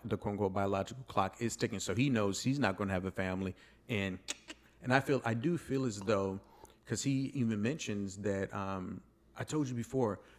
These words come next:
as long as you, you're happy, then I'm happy." Then, so, you know what I mean? So I do feel as though he's put, with that being said, he's putting the pressure on her as well, too. Instead of saying, "Yes, I want kids."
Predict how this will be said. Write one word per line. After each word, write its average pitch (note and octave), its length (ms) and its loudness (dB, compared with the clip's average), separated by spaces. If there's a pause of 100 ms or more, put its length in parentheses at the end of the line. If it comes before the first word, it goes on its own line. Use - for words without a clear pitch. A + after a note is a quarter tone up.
as G#2+ 120 -8
long B2 260 2
as A2 240 -2 (360)
you, C3+ 240 -6 (320)
you're B2+ 240 4
happy, G#2+ 460 -2 (140)
then A2+ 120 0
I'm G#2 160 0
happy." G2+ 400 -6 (160)
Then, A2+ 160 0
so, A#2 220 4
you B2+ 140 4
know B2 80 6
what A#2 60 6
I - 20 4
mean? A#2 240 4
So G#2+ 400 2 (480)
I A#2+ 100 4
do A#2+ 220 2
feel A#2+ 180 2
as G2+ 100 -2
though A2 140 2
he's G2+ 220 -4
put, D3+ 200 0 (340)
with B2+ 220 2
that A#2+ 260 0
being G2 220 -2
said, F#2 240 0
he's C3 180 0
putting A2 240 -2
the F#2+ 80 -2
pressure G#2 400 2
on G2 180 -2
her G2 320 0
as F#2 160 -8
well, F#2+ 240 0
too. B2 320 0 (280)
Instead A#2 220 2
of G2+ 100 4
saying, G#2+ 200 -4
"Yes, A2+ 260 0
I F#2+ 80 0
want G2 220 -4
kids." - 440 -6